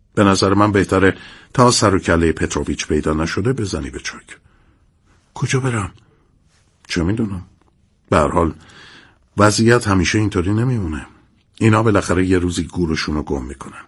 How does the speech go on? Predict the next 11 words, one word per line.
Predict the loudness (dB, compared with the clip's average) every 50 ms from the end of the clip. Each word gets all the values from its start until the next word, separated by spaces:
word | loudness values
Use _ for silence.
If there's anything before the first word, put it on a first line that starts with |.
| -20 -20 -20 -20 -20 -20 -20 -20 -20 -20 -20 _ _ _ _ _ _ _ _
مملکت | 0 2 2 2 2 2 2 2 2
ما | 4 2 4
به | 4 6 4
افسرهای | 4 4 4 2 2 4 6 4 4
پاک | 2 2 2 2 2 2 0
و | -2
شریفی | -2 0 -2 0 -2 -2 -2 -4 -4
مثل | -4 -6 -6 -6 -8 -6
تو | -4 -4 -2
نیاز | -2 -2 -2 -4 -4 -4 -4
داره. | -4 -4 -6 -6 -8 -12